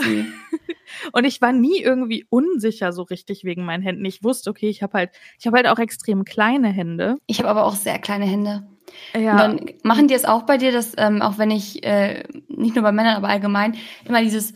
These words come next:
Speaker 1: Vergleichen, weil meine so klein
Speaker 2: Ja.
Speaker 1: sind, so, "Halt mal,
Speaker 2: Ja.
Speaker 1: halt mal an, halt mal an." Und ich bin immer
Speaker 2: Und dann
Speaker 1: so
Speaker 2: so, "Oh Gott, hast du kleine Hände.
Speaker 1: Wenn ich
Speaker 2: Ich
Speaker 1: eine
Speaker 2: hab noch
Speaker 1: Faust
Speaker 2: nie
Speaker 1: mache
Speaker 2: so
Speaker 1: und dir ins
Speaker 2: kleine
Speaker 1: Gesicht
Speaker 2: Hände
Speaker 1: schlage,
Speaker 2: gesehen."
Speaker 1: tut's auch mit der kleinen Hand weh. Kannst du aber einen drauf, äh, lassen, wirklich. Das ist so, äh.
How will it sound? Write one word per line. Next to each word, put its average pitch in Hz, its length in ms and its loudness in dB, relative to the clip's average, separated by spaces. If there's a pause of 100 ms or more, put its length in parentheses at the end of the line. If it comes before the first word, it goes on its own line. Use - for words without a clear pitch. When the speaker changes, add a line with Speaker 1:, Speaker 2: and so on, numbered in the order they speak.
(100)
Speaker 1:
Vergleichen, 226 800 0
weil 214 80 -2
meine 202 220 0
so 202 100 -6
klein 220 300 0
Speaker 2:
Ja. 247 60 2
Speaker 1:
sind, 262 220 0
so, 240 200 -6
"Halt 302 180 -2
mal, 370 180 2
Speaker 2:
Ja. 240 220 -6
Speaker 1:
halt 427 180 0
mal 403 120 2 (100)
an, 302 140 2
halt 339 200 -2
mal 370 100 -2
an." 320 180 -2
Und 262 80 -2
ich 226 80 -12
bin 240 100 -6
immer 233 140 -4
Speaker 2:
Und 240 100 -2
dann 302 100 -2
Speaker 1:
so - 80 -2
Speaker 2:
so, - 60 -4
"Oh 220 120 2 (100)
Gott, 415 340 2
hast 370 200 -6
du 359 60 -6
kleine 330 480 -6
Hände. 294 200 -6
Speaker 1:
Wenn 247 100 2
ich 285 60 4
Speaker 2:
Ich - 20 -2
Speaker 1:
eine 294 100 4
Speaker 2:
hab 277 120 -4
noch 285 60 6
Speaker 1:
Faust 349 220 2
Speaker 2:
nie 254 120 0
Speaker 1:
mache - 80 -2
Speaker 2:
so 262 60 0
Speaker 1:
und - 40 0
dir 262 80 0
ins 392 80 0
Speaker 2:
kleine 381 200 -2
Speaker 1:
Gesicht 311 100 2
Speaker 2:
Hände 381 160 -4
Speaker 1:
schlage, 214 300 2
Speaker 2:
gesehen." 240 40 -2
Speaker 1:
tut's 269 220 -6
auch 240 100 -4
mit 262 160 -2
der 277 100 2
kleinen 285 380 2
Hand 220 260 0
weh. 202 160 0
Kannst 269 300 -2
du 294 40 0
aber 269 180 0
einen 269 200 -4
drauf, 269 380 -6
äh, 254 180 -2
lassen, 247 360 -4
wirklich. 226 240 -2
Das 208 120 -10
ist 247 140 -8
so, 262 160 -2 (880)
äh. 349 340 6